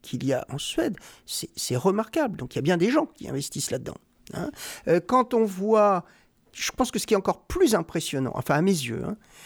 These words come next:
on parle de start-up nation, et cetera, à droite, à gauche, en Suède, en France, hein,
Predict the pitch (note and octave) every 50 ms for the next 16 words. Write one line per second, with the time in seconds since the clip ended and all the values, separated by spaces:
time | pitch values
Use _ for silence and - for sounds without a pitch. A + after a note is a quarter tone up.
0 | - - - - - - _ - - _ - - D3 C#3 - D3 D3 C#3 C#3 -
1 | - D#3 D3 - - D3+ C3+ - - C3 D#3+ G3+ G3+ - - E3+ E3 D#3+ D3+ C#3+
2 | B2+ - - - B2+ - - F3+ E3 E3 D3 D3 D3 D3 D3 C3 B2 G#2 A#2 C3+
3 | C#3+ - C3+ B2+ B2 C3 C#3 C#3+ - - - C#3+ C#3+ - - - C3+ B2+ C3 A#2+
4 | - - - - - - C3 - - E3 G#3